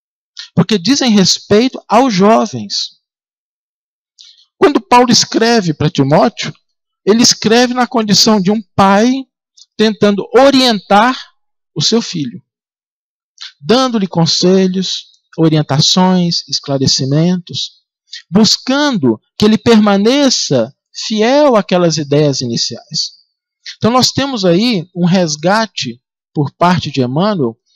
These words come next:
desse personagem de uma maneira muito precisa. O público para esse quinto volume é daquelas pessoas que estão interessadas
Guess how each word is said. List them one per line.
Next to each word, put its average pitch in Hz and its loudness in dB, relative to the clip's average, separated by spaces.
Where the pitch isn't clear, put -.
desse 220 0
personagem 180 -2
de 180 -4
uma 202 0
maneira 226 -2
muito 240 -2
precisa. - -4
O 196 -4
público 302 -4
para 220 0
esse 214 0
quinto 208 -4
volume 160 0
é - -20
daquelas 262 0
pessoas 214 0
que - -4
estão 208 -4
interessadas 202 0